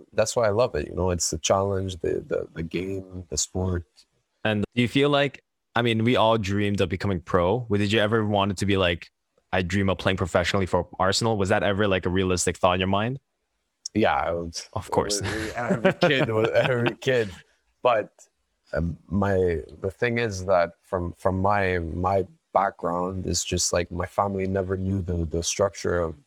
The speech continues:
Speaker 1: of how
Speaker 2: Same.
Speaker 1: soccer works in Canada. So
Speaker 2: Same.
Speaker 1: if you go back to when I was a kid, I mean, I didn't know the Impact existed.
Speaker 2: Same. Uh,
Speaker 1: My,
Speaker 2: yeah,
Speaker 1: my
Speaker 2: I
Speaker 1: parents didn't know that. I think my parents didn't even know there was a soccer team in Montreal.
Speaker 2: <laughs>
Speaker 1: You know,
Speaker 2: I
Speaker 1: they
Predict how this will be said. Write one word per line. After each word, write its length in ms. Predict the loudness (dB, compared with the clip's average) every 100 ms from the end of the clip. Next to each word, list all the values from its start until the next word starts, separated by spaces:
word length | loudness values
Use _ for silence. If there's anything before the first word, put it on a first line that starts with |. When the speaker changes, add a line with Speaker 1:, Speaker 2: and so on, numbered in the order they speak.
| _ _ _ _ _ _ -10
Speaker 1:
of 200 | -8 -4
how 60 | -2
Speaker 2:
Same. 120 | 0
Speaker 1:
soccer 380 | 0 -2 -2 -2
works 260 | -2 -4
in 80 | -4
Canada. 400 | 0 0 0 -2
So 320 | -2 -2 -4 -8
Speaker 2:
Same. 340 | -2 0 0 -4
Speaker 1:
if 60 |
you 80 | -2
go 140 | 0
back 260 | 2 0 0
to 80 | -2
when 100 | 0
I 40 |
was 140 | 2 0
a 60 |
kid, 400 | 0 2 2 0 -8 _ _ _ _ _ _ -6
I 60 |
mean, 380 | -2 0 -2 -6 -2
I 100 | 0
didn't 260 | 2 2
know 160 | 2 2
the 120 | 2
Impact 380 | 0 0 0 0
existed. 560 | -2 -2 -2 -4 -8 -12 -18
Speaker 2:
Same. 460 | -4 -2 0 -2 -8 _ 0
Uh, 140 | 0 2
Speaker 1:
My, 140 | 0
Speaker 2:
yeah, 140 | 2 2
Speaker 1:
my 80 |
Speaker 2:
I 40 | 2
Speaker 1:
parents 360 | 0 0 -2 -2
didn't 200 | -2 0
know 180 | 0
that. 440 | 0 0 0 -2 -4 _ _ -2
I 100 | 0
think 160 | -2
my 80 | -4
parents 320 | -2 -2 0
didn't 200 | -2 0
even 180 | 0 2
know 140 | 2 2
there 120 | 2
was 120 | 2
a 60 | 0
soccer 320 | 0 0 -2
team 260 | -2 -2
in 80 | -2
Montreal. 440 | -2 -2 0 0 0
Speaker 2:
<laughs> 360 | -2 -4 -10
Speaker 1:
You 60 | -6
know, 140 | -2
Speaker 2:
I 80 | -2
Speaker 1:
they 260 | 0 -2